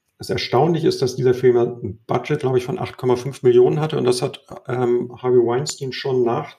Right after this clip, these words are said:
der Goldenen Palme von Cannes refinanzieren können durch die Auslandsrechte, die er verkauft hat. Hat er, glaub ich, schon elf Millionen eingenommen. Und später hat der Film dann, ähm, du hast es schon erwähnt, über zweihundert Millionen Dollar an den Kinokassen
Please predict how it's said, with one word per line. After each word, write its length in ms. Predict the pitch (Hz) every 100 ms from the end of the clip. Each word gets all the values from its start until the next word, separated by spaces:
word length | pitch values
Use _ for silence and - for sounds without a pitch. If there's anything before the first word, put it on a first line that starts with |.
| -
der 120 | 120
Goldenen 360 | 123 123 123 -
Palme 260 | 123 131
von 220 | 123 113
Cannes 300 | 110 131 131
refinanzieren 720 | 131 147 143 123 120 - 170 160
können 240 | 117 113
durch 160 | 113 110
die 160 | -
Auslandsrechte, 1500 | - - 120 101 - - _ - - - - - 110 123 123
die 100 | -
er 80 | -
verkauft 440 | - - - 135
hat. 120 | 127 117
Hat 80 |
er, 60 | 107
glaub 160 | 104 110
ich, 60 |
schon 160 | - 123
elf 220 | 117 -
Millionen 380 | 110 113 127 -
eingenommen. 580 | 117 123 117 117 113 - _ - _ _ _
Und 120 | - -
später 340 | - 120 110
hat 100 | 117
der 100 | 107
Film 300 | - 113 107
dann, 400 | 107 101 110 - -
ähm, 440 | 101 98 98 101 -
du 40 |
hast 160 | 104 -
es 80 | -
schon 140 | -
erwähnt, 400 | 117 92 107 110
über 240 | 110 104 101
zweihundert 360 | - 107 95
Millionen 300 | 104 95 95
Dollar 440 | 92 95 92 90 - _ - - _
an 80 | -
den 100 | 98
Kinokassen 800 | 92 - 101 92 - - - 76